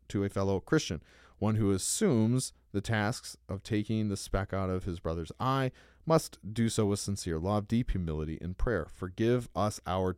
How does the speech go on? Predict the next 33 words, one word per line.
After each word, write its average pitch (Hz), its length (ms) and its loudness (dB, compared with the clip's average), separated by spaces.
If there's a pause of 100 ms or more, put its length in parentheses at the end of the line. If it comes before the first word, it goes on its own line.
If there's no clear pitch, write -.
debts 156 460 2 (360)
as 120 160 0
we 113 160 4
for-, 107 320 0
have 95 300 0
forgiven 95 480 -2 (300)
our 87 360 -2 (200)
debtors." - 540 -4 (640)
So - 100 -20
that 147 240 4
is 135 160 4
the 117 320 4 (300)
summary 110 1040 4
of 90 220 0
these 87 220 -2
verses, 98 400 -2
and 95 80 -2
I 92 80 0
think 95 180 -4
it - 120 -6 (400)
draws 107 420 2
us 98 180 0 (140)
to 98 180 0
a 90 60 0
good 104 360 2 (440)
understanding 104 640 0
that 98 160 0
we 98 220 0
must 107 320 0
first 110 340 2
practice 98 560 0
our 87 140 0
self-examination. 92 1080 -2